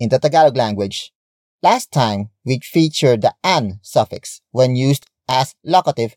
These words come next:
focus verbs. On this lesson, we will get to know the other affixes that can be used in this type of verbal focus, namely the in suffix and the pag-an affix combination.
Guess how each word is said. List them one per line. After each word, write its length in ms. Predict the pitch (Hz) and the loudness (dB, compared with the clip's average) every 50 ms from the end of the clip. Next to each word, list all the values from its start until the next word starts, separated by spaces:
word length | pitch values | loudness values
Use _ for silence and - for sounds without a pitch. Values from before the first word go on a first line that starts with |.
| _ _ _ | _ _ _
focus 400 | - 120 104 - 117 117 - - _ - | 0 0 0 0 -2 -4 -4 -6 _ -6
verbs. 540 | 110 151 165 147 120 101 104 - - - _ _ _ _ _ _ _ _ _ _ _ _ | 0 2 2 2 2 0 -4 -12 -18 -20 _ _ _ _ _ _ _ _ _ _ _ _
On 140 | - 135 127 | -2 -2 0
this 240 | 117 120 113 - - | 0 0 -2 0 2
lesson, 400 | 165 202 202 - 147 127 131 131 _ _ _ _ _ _ _ _ _ _ | 0 2 2 2 -2 -2 -4 -6 _ _ _ _ _ _ _ _ _ _
we 120 | - 170 | 0 2
will 140 | 208 285 277 | 2 2 2
get 180 | 208 214 190 - | 2 2 0 0
to 100 | - 185 | 0 0
know 380 | 160 151 139 135 131 131 139 - _ | 2 4 6 6 4 2 0 -4 _
the 140 | - 160 - - | -2 0 2 2
other 280 | 165 185 - 180 170 - - | 2 2 4 2 0 0 0
affixes 640 | 180 220 226 - 147 - - 117 104 - - - _ _ _ _ - | -4 -4 -2 -4 -6 -4 -2 -2 -2 -2 -4 -12 _ _ _ _ -10
that 180 | - - - - | -10 -10 -4 0
can 220 | 143 135 135 135 | 2 2 2 2
be 220 | 127 170 208 214 | 2 2 2 2
used 300 | 165 135 139 175 - _ _ _ _ _ _ _ - | 2 2 0 -2 -4 _ _ _ _ _ _ _ -2
in 160 | 131 127 123 | 0 0 2
this 280 | 110 156 214 - - _ _ _ | 2 2 2 0 -2 _ _ _
type 220 | - - 131 120 - | 0 4 4 4 4
of 140 | - 151 143 | 2 -2 0
verbal 340 | - - 123 117 107 127 135 | 2 2 2 4 4 2 2
focus, 580 | 139 - 208 185 160 - 104 95 - - - _ _ _ _ _ _ _ _ | 2 2 0 0 0 0 -6 -8 -10 -14 -20 _ _ _ _ _ _ _ _
namely 560 | - 151 190 214 220 175 131 120 120 127 135 _ _ _ _ _ _ _ _ _ _ | -2 0 2 2 2 2 0 0 -2 -4 -6 _ _ _ _ _ _ _ _ _ _
the 200 | - 104 131 - _ - | -2 -2 -2 -2 _ -2
in 340 | 165 170 151 123 101 90 92 _ _ | 0 0 0 0 -2 -4 -8 _ _
suffix 720 | _ - - - 117 - - 214 226 - - - - - _ _ _ _ _ _ _ _ _ _ _ _ | _ -4 0 0 0 0 0 -2 -2 -4 -10 -16 -16 -18 _ _ _ _ _ _ _ _ _ _ _ _
and 260 | - 127 120 120 117 104 | -2 -2 0 0 0 2
the 220 | 123 113 110 117 _ _ _ _ | 2 2 2 0 _ _ _ _
pag-an 1000 | - 170 160 143 120 104 92 _ _ _ _ _ _ - 190 190 165 123 101 90 - _ _ _ _ _ _ - | 2 4 4 4 2 -2 -12 _ _ _ _ _ _ -2 0 0 2 0 -2 -6 -12 _ _ _ _ _ _ -4
affix 320 | 147 135 - - - - | -4 -4 -4 -8 -12 -10
combination. 680 | - 120 110 104 107 101 107 104 - - 78 85 85 | -6 -4 -2 -2 -2 -2 -2 -4 -4 -6 -8 -10 -10